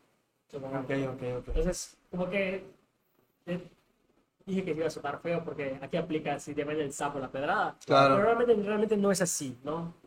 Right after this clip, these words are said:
Speaker 1: O
Speaker 2: No,
Speaker 1: sea,
Speaker 2: no es
Speaker 1: sino
Speaker 2: como
Speaker 1: que
Speaker 2: que... andes regalando tatuajes al prim-, a todos
Speaker 1: No,
Speaker 2: que vengan a ti.
Speaker 1: ajá, y, y tampoco
Speaker 2: Pero
Speaker 1: que ande
Speaker 2: sí.
Speaker 1: cobrando de más a la
Speaker 2: Además,
Speaker 1: gente
Speaker 2: claro.
Speaker 1: que obviamente tenga un carro chingón,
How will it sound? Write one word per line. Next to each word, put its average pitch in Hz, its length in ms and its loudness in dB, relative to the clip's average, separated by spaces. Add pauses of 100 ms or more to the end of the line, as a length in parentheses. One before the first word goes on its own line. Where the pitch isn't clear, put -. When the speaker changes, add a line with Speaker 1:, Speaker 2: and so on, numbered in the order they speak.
Speaker 1:
O 147 60 -6
Speaker 2:
No, - 20 -2
Speaker 1:
sea, 175 80 2
Speaker 2:
no 170 100 4
es 185 60 6
Speaker 1:
sino 170 60 4
Speaker 2:
como 175 180 6
Speaker 1:
que 165 60 6
Speaker 2:
que... 160 60 6
andes 165 200 8
regalando 151 400 6
tatuajes 143 460 0
al 131 160 -2
prim-, 135 260 -6
a 131 240 2
todos 131 300 0
Speaker 1:
No, 196 80 0
Speaker 2:
que 127 80 2
vengan 127 300 -4
a 123 40 -6
ti. 123 120 -8
Speaker 1:
ajá, 170 300 2
y, 185 260 -6
y - 20 -6
tampoco 196 320 0
Speaker 2:
Pero 175 100 2
Speaker 1:
que 175 60 4
ande 175 120 2
Speaker 2:
sí. - 40 0
Speaker 1:
cobrando 151 380 2
de 147 80 0
más 147 240 0
a - 20 0
la 147 80 0
Speaker 2:
Además, 135 140 -2
Speaker 1:
gente 147 200 -2
Speaker 2:
claro. 131 140 6
Speaker 1:
que 139 60 2
obviamente 143 480 -4
tenga 143 160 -6
un 139 40 -8
carro 135 260 -6
chingón, 226 360 0